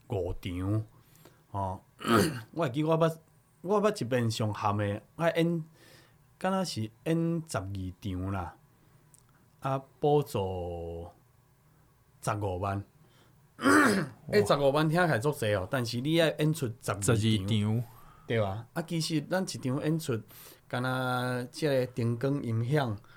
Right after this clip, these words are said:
Speaker 2: 嘿。
Speaker 1: 舞台啥，这个基本开销。
Speaker 2: 演出的人员，
Speaker 1: 嘿。
Speaker 2: 啊，还有前置作业。
Speaker 1: 对，对，对。啊，交通费。
Speaker 2: 嘿。
Speaker 1: 莫讲啥，敢若便当钱。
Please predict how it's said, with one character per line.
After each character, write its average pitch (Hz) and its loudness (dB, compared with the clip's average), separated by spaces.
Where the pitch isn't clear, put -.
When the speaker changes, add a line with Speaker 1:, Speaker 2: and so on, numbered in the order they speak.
Speaker 2:
嘿。 101 0
Speaker 1:
舞 147 -4
台 95 -4
啥， 107 -4
这 160 -4
个 139 0
基 117 -4
本 143 -2
开 117 -4
销。 131 0
Speaker 2:
演 151 6
出 143 4
的 120 6
人 110 2
员， 92 0
Speaker 1:
嘿。 110 0
Speaker 2:
啊， 117 0
还 147 0
有 131 6
前 113 2
置 131 2
作 120 2
业。 120 4
Speaker 1:
对， 117 2
对， 110 2
对。 107 -2
啊， 135 -2
交 117 0
通 123 -2
费。 98 -6
Speaker 2:
嘿。 92 -4
Speaker 1:
莫 135 -6
讲 143 0
啥， 127 -2
敢 110 -2
若 113 0
便 101 -4
当 110 -2
钱。 92 -8